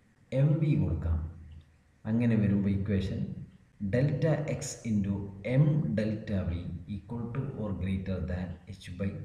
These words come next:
four pi. ഇവിടെ പിക്ക് പകരം എം വി ആണ് കൊടുത്തത്. അതിൽ മാസ് എന്നുള്ളതിന് ഡെൽറ്റ വരില്ല, കാരണം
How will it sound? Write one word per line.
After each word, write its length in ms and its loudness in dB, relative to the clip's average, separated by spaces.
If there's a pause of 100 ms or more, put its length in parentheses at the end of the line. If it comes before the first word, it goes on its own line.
four 180 -6 (140)
pi. 120 -8 (3250)
ഇവിടെ 260 4 (2000)
പിക്ക് 420 8
പകരം 320 2 (180)
എം 80 6 (120)
വി 100 12 (120)
ആണ് 120 4 (100)
കൊടുത്തത്. 420 0 (340)
അതിൽ 180 2 (320)
മാസ് 400 2 (400)
എന്നുള്ളതിന് 560 2 (140)
ഡെൽറ്റ 360 0 (380)
വരില്ല, 360 2 (280)
കാരണം 340 2